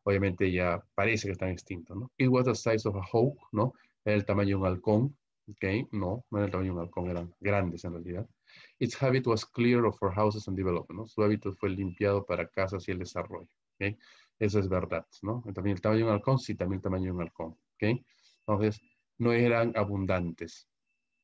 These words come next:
According to the reading, what is the closest meaning to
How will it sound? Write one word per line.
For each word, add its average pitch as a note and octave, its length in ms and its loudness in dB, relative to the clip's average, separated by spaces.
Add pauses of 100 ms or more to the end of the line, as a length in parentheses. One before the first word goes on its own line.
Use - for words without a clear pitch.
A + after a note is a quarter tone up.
(520)
According G3 320 4
to D3 80 4
the A#2 80 6
reading, C3+ 380 4
what B2+ 140 2
is C#3+ 100 4
the A#2+ 120 2
closest B2 400 0
meaning A2+ 320 0
to B2 260 2